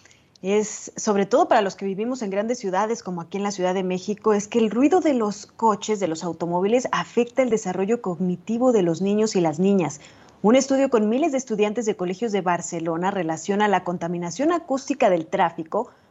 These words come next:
con una menor capacidad de atención y memoria de trabajo. Los resultados de este, eh, estudio recién publicado en Plo-, pios Sci-, eh, Medicine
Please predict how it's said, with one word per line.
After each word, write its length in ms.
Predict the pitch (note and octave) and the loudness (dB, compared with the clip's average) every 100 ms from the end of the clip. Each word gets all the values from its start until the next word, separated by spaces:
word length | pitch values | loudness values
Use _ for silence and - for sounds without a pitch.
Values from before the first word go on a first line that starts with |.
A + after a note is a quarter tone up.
| _ _ | _ _
con 140 | G3+ | -2
una 220 | G#3 C4+ C#4+ | 2 4 4
menor 440 | A#3+ G#3+ A3 C4 | 2 0 -2 -2
capacidad 540 | C4+ C4 G3 - F#3+ G#3 | -4 -4 -4 -2 0 0
de 200 | A3 - | 0 -2
atención 720 | G3 - F#3+ F#3 F3 A3 A#3+ | -6 -8 -10 -10 -8 -4 -2
y 60 | C4 | 0
memoria 520 | G#3+ G3 G3 G#3+ A3+ | 0 0 0 0 0
de 120 | G#3 | 0
trabajo. 680 | G#3 F#3+ F#3 A3 B3 F3+ D3+ _ _ _ _ _ | 0 2 2 2 0 -8 -10 _ _ _ _ _
Los 120 | G3+ | 0
resultados 520 | A3+ B3 A#3+ E4+ F#4+ | 2 2 2 4 4
de 60 | D4+ | 0
este, 380 | D4+ D4 C#4+ A#3+ - _ _ _ | -2 0 2 2 -2 _ _ _
eh, 220 | F#3 F3 F3+ | -10 -6 -6
estudio 500 | F#3 - A#3 A#3 F#3+ | -6 -4 0 2 2
recién 300 | F3+ G3 G3+ | 0 -2 -4
publicado 800 | A3+ G3+ F3+ F#3+ G3 G#3+ G#3 - | -2 -4 0 2 4 2 0 -2
en 380 | F3+ E3+ E3+ E3 _ F#3 E3+ | -6 -6 -8 -10 _ -8 -6
Plo-, 200 | G3+ G3+ - - - | 0 -2 -2 -10 -2
pios 400 | A3 A3 G#3+ - | 2 2 0 -6
Sci-, 480 | - F#3+ F3 F3+ F3+ | -2 0 0 -2 -4
eh, 180 | F3+ E3 | -4 -2
Medicine 600 | G3+ A#3 G3 - G#3 C4 | 2 2 0 -2 -4 -4